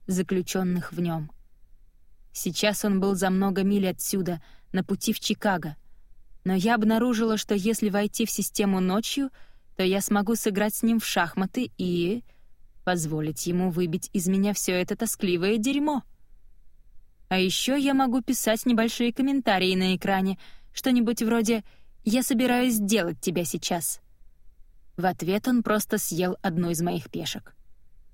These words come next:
Я ответила глупейшим ходом и написала: «Ты труп, и твой король, и твоя королева. Я заставлю твоего короля смотреть, как я убиваю его женщину». Он напечатал: «Никто не смеет трогать мою женщину».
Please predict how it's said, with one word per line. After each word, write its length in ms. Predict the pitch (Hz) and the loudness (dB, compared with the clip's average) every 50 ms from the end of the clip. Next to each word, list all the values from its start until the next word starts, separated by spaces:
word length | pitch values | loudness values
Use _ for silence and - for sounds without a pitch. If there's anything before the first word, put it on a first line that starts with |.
| - - - - | -20 -20 -12 -4
Я 180 | 202 190 202 240 | -2 0 0 0
ответила 460 | 277 - 285 302 285 - 269 262 254 | 0 0 0 0 0 0 0 0 2
глупейшим 640 | 220 220 240 220 - 240 247 254 - - 208 196 180 | 2 2 0 0 2 0 0 0 0 0 0 0 0
ходом 420 | - - 254 247 220 240 233 220 - - | 0 2 2 2 2 2 0 0 0 0
и 80 | 214 | 2
написала: 640 | 214 214 202 - 214 - - 233 202 180 170 156 - - - - - - - - - - - | 2 2 2 0 -2 -2 0 0 2 2 0 -2 -6 -10 -18 -20 -20 -20 -20 -20 -20 -6 -2
«Ты 120 | 220 220 | -2 0
труп, 360 | - - 254 302 294 - - - - - - - - - - | 0 2 0 0 0 -2 -6 -14 -20 -20 -20 -20 -12 -8 -8
и 60 | 185 | -6
твой 240 | - 180 196 190 180 | -2 0 0 0 0
король, 440 | - 190 190 208 240 277 269 - - - | 0 2 2 2 2 2 0 -2 -2 -4
и 60 | 208 | -2
твоя 320 | - 190 202 202 220 233 226 | 0 2 2 2 2 2 2
королева. 580 | - 226 220 226 226 233 220 175 156 151 147 - - - - - - - - - | 0 0 2 2 2 2 0 0 -2 -4 -8 -10 -18 -20 -20 -20 -20 -18 -10 -4
Я 200 | 185 180 196 185 | -2 0 0 2
заставлю 520 | 175 202 180 - - 220 208 185 196 190 | 2 0 0 0 2 2 2 2 2 0
твоего 380 | - - 180 190 190 160 185 180 | -2 0 -2 0 0 0 -2 -2
короля 480 | - - 185 185 180 180 196 214 233 - - - - - - - | -2 -2 0 0 2 2 2 0 0 -2 -8 -16 -20 -20 -16 -14
смотреть, 480 | - - 208 190 190 240 262 277 - - | -6 -2 0 0 0 0 0 -2 0 0
как 220 | - 220 - - | -2 -2 0 2
я 160 | 220 208 208 | 2 2 2
убиваю 440 | 208 180 190 175 185 185 190 185 180 | 2 2 0 2 2 2 2 2 0
его 240 | 156 175 160 180 175 | 0 -2 -2 -2 -2
женщину». 600 | 156 151 175 196 170 - - 180 156 170 160 - - - - - - - - - - - - - - - - - - - | -2 -2 -2 -2 -4 -4 -4 -4 -4 -6 -8 -10 -14 -20 -20 -20 -20 -20 -20 -20 -20 -20 -20 -20 -20 -20 -20 -16 -6 -2
Он 200 | 196 202 202 202 | 0 2 2 2
напечатал: 640 | 208 196 226 214 - - 185 175 - - 160 160 - - - - - - - - - - - | 0 0 -2 -4 -4 -4 -4 -4 -6 -8 -10 -10 -12 -18 -20 -20 -20 -20 -20 -20 -12 -6 -2
«Никто 440 | 185 185 214 220 - - - 247 | 0 0 0 -2 -2 -2 0 2
не 140 | 220 196 202 | 2 2 2
смеет 420 | - - 233 233 226 196 175 - - | 0 0 0 2 2 2 0 -2 -2
трогать 340 | - 202 190 185 175 - - | 0 0 0 0 -2 -2 0
мою 280 | 185 190 190 190 190 | 0 0 2 0 0
женщину». 560 | 185 202 190 165 156 - - 175 170 165 156 | 0 0 -2 -2 -2 -4 -4 -6 -6 -6 -8